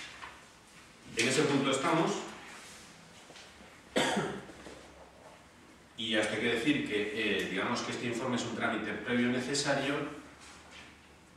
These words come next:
para que una vez que sea favorable en todos sus términos, el ayuntamiento pueda pasar al siguiente trámite, que es el de la concesión de la licencia de construcción.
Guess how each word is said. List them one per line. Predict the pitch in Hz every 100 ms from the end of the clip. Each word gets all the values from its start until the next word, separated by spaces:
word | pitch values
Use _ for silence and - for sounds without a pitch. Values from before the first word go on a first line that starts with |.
| - - -
para | - - -
que | 123
una | 123
vez | 120 107
que |
sea | 104 117 110
favorable | 110 104 110 110 101 92 90
en | 90
todos | 101 107
sus | 120 117
términos, | 143 139 127 127 127 139 - - - - - - - - - - - - -
el | 101
ayuntamiento | 98 95 95 101 107 123 101 -
pueda | 104 104 -
pasar | - - -
al | -
siguiente | - - - -
trámite, | - 110 107 107 107
que | 107
es | -
el | 98
de |
la | 95 - -
concesión | 90 - - - 117
de | 110
la | -
licencia | - 82 95 98 101
de | 95 92
construcción. | - - - -